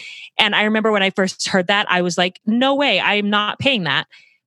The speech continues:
But then the more I thought about it, I thought there are weeks when that ten dollars is worth the sanity to me. Like, it's okay to spend the ten dollars and make that choice. You know, so just giving yourself permission to get creative about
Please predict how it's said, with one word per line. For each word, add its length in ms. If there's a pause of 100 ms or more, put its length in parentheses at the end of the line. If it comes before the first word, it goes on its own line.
But 120
then 160
the 80
more 140
I 100
thought 240
about 240
it, 120
I 80
thought 300
there 220
are 160
weeks 680
when 540 (520)
that 260 (220)
ten 180
dollars 500
is 180
worth 580
the 100
sanity 800
to 120
me. 420
Like, 200
it's 180
okay 480
to 100
spend 320
the 80
ten 260
dollars 360
and 120
make 240
that 160
choice. 380 (380)
You 60
know, 120
so 200
just 400
giving 240
yourself 480
permission 800 (380)
to 300 (100)
get 200 (120)
creative 540
about 340